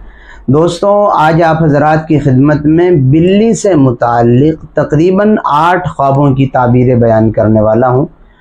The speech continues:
और उम्मीद करता हूँ कि बिल्ली से मुताल्लिक जितने ख्वाबों की लोग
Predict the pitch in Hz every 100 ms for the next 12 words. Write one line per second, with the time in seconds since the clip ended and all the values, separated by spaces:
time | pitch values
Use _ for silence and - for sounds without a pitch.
0 | _ - 139 139 151 151 160 208 214 202
1 | 185 180 196 226 233 214 135 139 151 175
2 | 180 180 180 185 180 139 139 131 135 135
3 | 147 175 185 139 120 135 165 202 214 214
4 | - 139 143 160 156 135 127 127